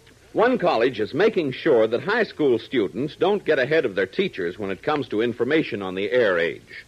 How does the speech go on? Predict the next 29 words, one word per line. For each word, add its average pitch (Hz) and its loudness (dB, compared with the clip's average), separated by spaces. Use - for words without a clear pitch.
The 123 -2
University 190 2
of 110 2
Illinois 113 0
has 113 -2
started 185 -2
a 117 -4
course 175 2
in 117 -4
flying 117 -2
for 131 0
all 226 2
people 151 0
who 156 -2
want 143 -2
to 147 -2
be 123 0
high 147 0
school 127 -2
teachers. - -6
About 143 2
seventy-five 202 0
students 131 -2
now 127 -2
are 156 2
getting 131 0
their 120 0
first 226 2
instruction 143 -2